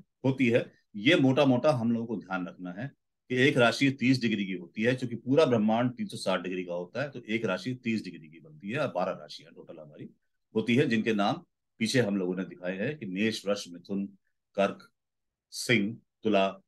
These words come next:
इस तरीके से इन राशियों के नाम होते हैं, जो राशियों के नाम आपको याद करने होंगे। इनको याद कर लेंगे तो आपको बहुत ईजी हो जाएगा। इसके बाद एक चीज आती है लगन। लगन बड़ा इंपॉर्टेंट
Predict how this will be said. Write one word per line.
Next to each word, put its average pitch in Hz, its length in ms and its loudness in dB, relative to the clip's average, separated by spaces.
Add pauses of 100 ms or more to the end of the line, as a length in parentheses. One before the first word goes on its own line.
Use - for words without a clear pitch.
(100)
इस 151 160 2
तरीके 202 180 4
से 190 340 0
इन 151 140 4
राशियों 127 320 4
के 147 80 0
नाम 117 260 4
होते 107 260 -2
हैं, 110 200 -8 (180)
जो 107 140 -2
राशियों 104 260 2
के 104 60 -2
नाम 101 280 -2
आपको 92 260 -6
याद 87 240 -6
करने 85 260 -10
होंगे। 85 340 -14 (500)
इनको 95 540 -2 (280)
याद 104 300 2
कर 104 160 -2
लेंगे 117 300 2
तो - 140 -12
आपको 98 300 -6 (100)
बहुत 117 320 -6
ईजी 101 200 -2
हो 82 120 -6
जाएगा। 69 360 -20 (1700)
इसके 139 260 6
बाद 110 320 4 (1700)
एक 208 200 6
चीज 180 200 0
आती 127 260 4
है 165 100 2
लगन। 104 420 0 (220)
लगन 127 260 4
बड़ा 175 180 6
इंपॉर्टेंट 127 680 2